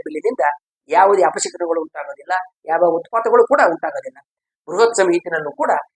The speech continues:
ಕಾಮನ ಬಿಲ್ಲನ್ನು ಕುರಿತಾಗಿ ಇಂತಹ ತಪ್ಪು ತಿಳುವಳಿಕೆಗಳು ದಾಖಲಿಸಲ್ಪಟ್ಟಿದ್ದಾವೆ.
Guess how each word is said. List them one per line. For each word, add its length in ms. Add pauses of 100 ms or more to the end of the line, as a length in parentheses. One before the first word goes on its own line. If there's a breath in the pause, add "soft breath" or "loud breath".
(220)
ಕಾಮನ 280 (140)
ಬಿಲ್ಲನ್ನು 300
ಕುರಿತಾಗಿ 460
ಇಂತಹ 300 (460)
ತಪ್ಪು 260
ತಿಳುವಳಿಕೆಗಳು 500 (120)
ದಾಖಲಿಸಲ್ಪಟ್ಟಿದ್ದಾವೆ. 720